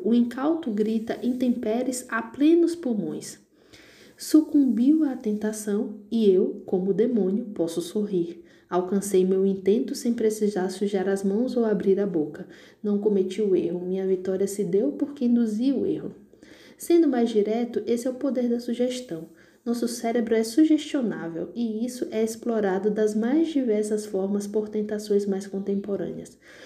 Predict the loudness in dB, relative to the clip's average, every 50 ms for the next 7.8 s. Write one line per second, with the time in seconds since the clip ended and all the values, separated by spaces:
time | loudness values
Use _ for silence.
0 | -20 -12 -6 -2 0 2 2 2 2 0 -2 -2 2 2 4 4 4 2 0 -2
1 | -4 -8 -8 -6 -4 -2 0 0 0 2 2 2 0 0 -2 -6 -6 -4 -2 -2
2 | -2 -2 -2 -2 0 2 2 2 2 0 2 2 2 2 0 0 0 0 0 0
3 | -2 -6 -8 -10 -12 -14 -16 -20 -20 -20 -20 _ _ -4 -2 -2 0 2 6 6
4 | 6 6 4 2 0 -4 -4 -6 -10 -8 -4 -2 0 0 0 0 0 0 -2 -2
5 | -2 -2 -2 -2 -2 -2 -2 -2 -2 -2 -2 -2 -4 -4 -6 -6 -4 -4 -4 -4
6 | -4 -4 -4 -2 -2 -2 -4 -6 -10 -10 -14 -18 -20 -20 -20 -20 -20 -20 _ _
7 | -6 -2 0 2 2 4 4 4 4 2 2 2 2 0 0